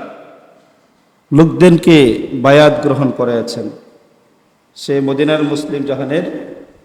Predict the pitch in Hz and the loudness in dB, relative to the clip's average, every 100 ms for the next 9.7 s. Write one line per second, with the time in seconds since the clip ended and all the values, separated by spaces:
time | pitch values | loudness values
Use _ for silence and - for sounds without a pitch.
0 | _ _ _ 131 143 135 117 - - - | _ _ _ -2 0 -2 -4 -10 -16 -20
1 | - _ _ _ _ - 190 208 175 165 | -20 _ _ _ _ -4 0 4 4 4
2 | - 160 139 120 - - - - - _ | 2 0 0 0 -6 -12 -16 -20 -20 _
3 | _ _ _ 165 - 233 240 220 196 180 | _ _ _ 0 4 6 6 4 2 2
4 | 180 170 156 156 147 139 135 135 127 147 | 2 2 0 0 0 0 -2 -2 -2 -2
5 | - 175 160 147 - - - _ _ _ | 0 -2 0 -4 -4 -14 -20 _ _ _
6 | _ _ _ _ _ _ _ _ _ _ | _ _ _ _ _ _ _ _ _ _
7 | _ _ _ _ _ _ _ _ _ _ | _ _ _ _ _ _ _ _ _ _
8 | _ _ - 160 160 127 113 - 156 147 | _ _ 0 4 4 2 -2 -2 -2 2
9 | 156 151 - 143 123 117 - | 0 0 0 2 2 0 -4